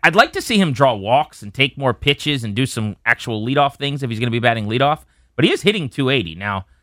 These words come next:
very small slug, not a lot of on-base above that. Uh, his O P S is still in the mid-sixes, but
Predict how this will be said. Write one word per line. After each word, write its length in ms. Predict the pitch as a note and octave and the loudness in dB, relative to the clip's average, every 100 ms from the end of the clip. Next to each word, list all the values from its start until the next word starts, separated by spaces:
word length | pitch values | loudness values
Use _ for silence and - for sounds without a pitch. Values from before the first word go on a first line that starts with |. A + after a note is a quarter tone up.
| _ _ _ _ | _ _ _ _
very 260 | A2 F#3+ F3+ | 4 4 4
small 260 | - E3+ - | 0 0 0
slug, 500 | - C#3 C#3 B2+ - | 0 2 2 -2 -4
not 180 | C#3 D#3+ | 0 2
a 60 | D3+ | 4
lot 160 | C#3+ | 2
of 100 | B2 | 0
on-base 400 | C3+ C3 C3 B2+ | -2 0 0 -2
above 300 | A#2 B2 A#2+ | 0 0 0
that. 300 | A#2 A#2 A2+ - _ _ _ | 0 0 -2 -8 _ _ _
Uh, 180 | G#2 G#2 | -4 -2
his 140 | G#2 | 2
O 120 | D#3 | 0
P 160 | C#3+ C3 | 2 0
S 180 | B2+ - | -2 -4
is 80 | A#2 | -6
still 220 | C3 B2 | -2 -2
in 80 | A#2 | 0
the 60 | |
mid-sixes, 800 | A#2 A2+ - A2+ - D3 D#3+ - _ _ _ _ | -2 -4 -4 -6 -4 -6 -6 -8 _ _ _ _
but 280 | C#3 C3+ | 2 2